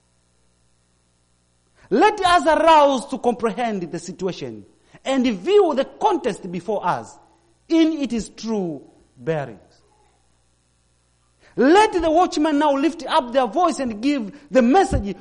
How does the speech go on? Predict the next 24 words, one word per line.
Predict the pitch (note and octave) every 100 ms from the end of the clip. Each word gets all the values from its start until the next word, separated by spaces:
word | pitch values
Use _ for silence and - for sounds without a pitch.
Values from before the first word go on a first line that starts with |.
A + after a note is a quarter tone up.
| - -
which | D4+ D#4+ D4+
it | B3 -
present | C4+ A#3 C#4+ -
truth | F#4 E4+ - - - _ -
for | G#3+
this | G3+ -
time. | - C#3+ A2 _ _ _ _ _ -
Let | E4 G4+ E4+
us | D#4+ D#4+ A3
show | - G4 F#4+
the | D#4
people | - F#4+ F4+ C4 A3
where | D#4 D#4+ G#3+ F3+ - - -
we | C4 D4
are | E4+
in | E4+ D#4
prophetic | D4 A#3 - G#4+ D4 A#3+ - -
history | F#4 - - B2 - _ _ _ _ _ -
and | D4+ C#4
seek | - G#4 -
to | D4+
arouse | C#4 D4 C4+ A#3
the | F#3 A#3
spirit | - E4 C4 F#3+ F3+